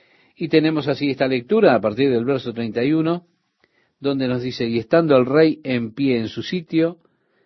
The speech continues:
hizo delante de Jehová pacto de caminar en pos de Jehová y de guardar sus mandamientos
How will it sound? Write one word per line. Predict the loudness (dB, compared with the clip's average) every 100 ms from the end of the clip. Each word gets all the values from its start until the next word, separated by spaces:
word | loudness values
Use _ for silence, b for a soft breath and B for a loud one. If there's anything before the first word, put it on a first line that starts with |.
| _ _ _ _ _ _ -6
hizo | -4 2 2
delante | 4 4 2 2 2
de | 2 0
Jehová | 0 2 2 0 0
pacto | 2 2 -2 -6 -4
de | -4
caminar | -2 -2 0 0
en | -2 0
pos | 2
de | 2
Jehová | -2 0 2 2 0 _ _ _ _ -4
y | 2
de | 4
guardar | 6 6 6 6 4
sus | 0 0
mandamientos | 2 2 2 2 4 2 0 -4 -6 -8